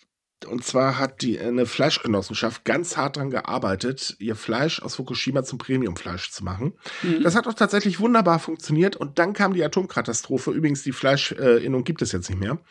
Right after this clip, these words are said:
Speaker 1: Ähm, und die hat halt alles zunichte gemacht und, äh, das, solche Auswirkungen befürchtet man halt auch wieder, weil es war jahrelang tatsächlich so, dass die Leute,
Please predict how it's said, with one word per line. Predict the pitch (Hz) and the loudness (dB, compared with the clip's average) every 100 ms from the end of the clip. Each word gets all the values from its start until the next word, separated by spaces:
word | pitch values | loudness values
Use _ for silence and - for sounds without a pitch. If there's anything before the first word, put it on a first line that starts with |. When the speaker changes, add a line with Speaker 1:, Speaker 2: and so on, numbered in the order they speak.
| - - - - - - - - | -20 -18 -16 -16 -18 -20 -10 2
Speaker 1:
Ähm, | 131 131 135 135 135 127 - | 4 4 2 2 0 -2 -6
und | 135 147 | -2 0
die | |
hat | 147 170 | 2 0
halt | 170 - | -2 0
alles | 165 170 | 0 0
zunichte | 156 160 - 104 | 2 2 2 -2
gemacht | 90 82 - | -2 -4 -6
und, | 80 113 113 - - | -4 -4 -4 -8 -6
äh, | 107 127 127 131 104 57 - - | 0 4 6 6 2 -6 -20 -20
das, | 170 147 147 - | -10 0 0 -2
solche | - - 131 139 - | -14 -14 -2 0 2
Auswirkungen | 151 151 165 170 | 2 2 0 2
befürchtet | 151 - 202 - 139 | 2 4 2 2 -2
man | 143 | 0
halt | 156 | 0
auch | - 196 - | 4 4 4
wieder, | 110 107 | 2 6
weil | 117 123 - | 6 4 0
es | 113 127 | -6 -2
war | 123 | 0
jahrelang | 190 165 170 165 175 | 2 2 2 0 -2
tatsächlich | 165 151 156 | -6 -6 -6
so, | - 127 | -2 0
dass | 160 | 0
die | - | 0
Leute, | 107 113 131 202 | 0 0 0 -4